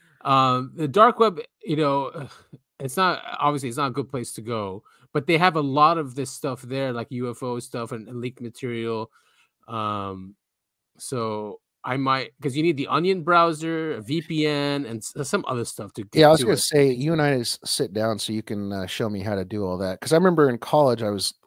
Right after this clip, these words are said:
Speaker 2: I, I remember Onion, and I tried figuring
Speaker 1: Right.
Speaker 2: it out.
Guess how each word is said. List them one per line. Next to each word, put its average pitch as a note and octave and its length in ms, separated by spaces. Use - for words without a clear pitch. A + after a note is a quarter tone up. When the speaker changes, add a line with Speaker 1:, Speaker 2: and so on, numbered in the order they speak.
Speaker 2:
I, - 140
I - 80
remember F3 340
Onion, B2 600
and C3+ 100
I D3+ 140
tried A3 300
figuring D#3+ 400
Speaker 1:
Right. A#2 120
Speaker 2:
it - 60
out. B2 320